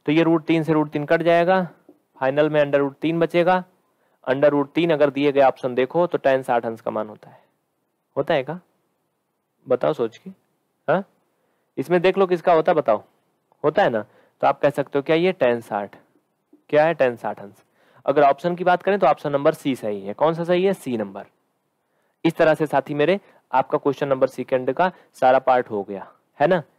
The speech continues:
कुछ भी डाउट है तो बताओ निसंकोच। देखिए क्वेश्चन बहुत सारे हैं, करने पड़ेंगे तो टाइम तो लगेगा थोड़ा बहुत। मैं सामने से डोलता रहता हूँ, जिससे जो बच्चा पीछे वाला लिख रहा है वो उसे देख सके, फिर मैं इधर आ गया,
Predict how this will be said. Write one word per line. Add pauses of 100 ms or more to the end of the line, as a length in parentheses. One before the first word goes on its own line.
(140)
कुछ
भी
डाउट
है
तो
बताओ
निसंकोच। (280)
देखिए
क्वेश्चन
बहुत
सारे
हैं,
करने
पड़ेंगे
तो
टाइम
तो
लगेगा
थोड़ा
बहुत। (1000)
मैं
सामने
से
डोलता
रहता
हूँ, (280)
जिससे
जो
बच्चा
पीछे
वाला
लिख
रहा
है
वो
उसे
देख
सके, (420)
फिर
मैं
इधर
आ
गया,